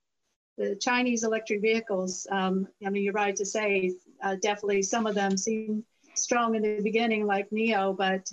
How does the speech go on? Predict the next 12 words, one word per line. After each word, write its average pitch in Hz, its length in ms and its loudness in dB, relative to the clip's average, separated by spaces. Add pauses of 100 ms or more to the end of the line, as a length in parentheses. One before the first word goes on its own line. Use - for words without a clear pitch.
uh, 196 300 2 (480)
others, 214 460 2
uh, 208 240 0 (640)
we've 208 200 0
certainly 208 460 0
seen 214 560 0 (140)
a 196 60 0
separation 220 680 0
of 190 280 0
the 190 320 2 (680)
stronger 226 460 2
ones. 180 580 -2